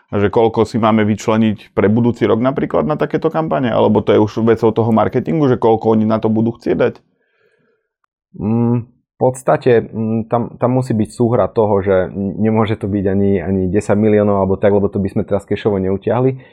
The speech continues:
Speaker 2: čiže nejaký balans, ale v minulosti to bolo skôr tak, že, o, si to nejak nastavil ten marketing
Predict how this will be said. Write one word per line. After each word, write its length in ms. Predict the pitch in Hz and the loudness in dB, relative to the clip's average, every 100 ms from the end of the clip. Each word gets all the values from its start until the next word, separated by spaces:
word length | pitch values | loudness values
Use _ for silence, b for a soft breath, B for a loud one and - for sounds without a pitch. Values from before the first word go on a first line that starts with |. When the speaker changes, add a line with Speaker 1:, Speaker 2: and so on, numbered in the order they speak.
| B | B
Speaker 2:
čiže 220 | - 113 | -2 0
nejaký 240 | 104 - 101 | 0 -2 0
balans, 400 | 98 104 117 117 | 0 0 -2 -4
ale 240 | 90 95 | -4 -2
v 80 | 101 | 0
minulosti 480 | 104 101 98 - 98 | 2 2 0 -2 -6
to 80 | 92 | -2
bolo 240 | 95 95 | 0 0
skôr 240 | - 101 | 0 -2
tak, 320 | - 92 90 87 | 0 -4 -4 -4
že, 400 | 92 87 85 71 | -2 0 -2 -6
o, 480 | 82 87 85 82 | -8 -6 -6 -8
si 160 | - - | -14 -20
to 160 | - 92 | -6 -4
nejak 160 | 92 | -2
nastavil 400 | 92 90 98 95 | -4 -4 -4 -2
ten 160 | 90 90 | -4 -6
marketing 640 | 90 - 120 131 127 127 | -6 -6 -4 0 -2 -4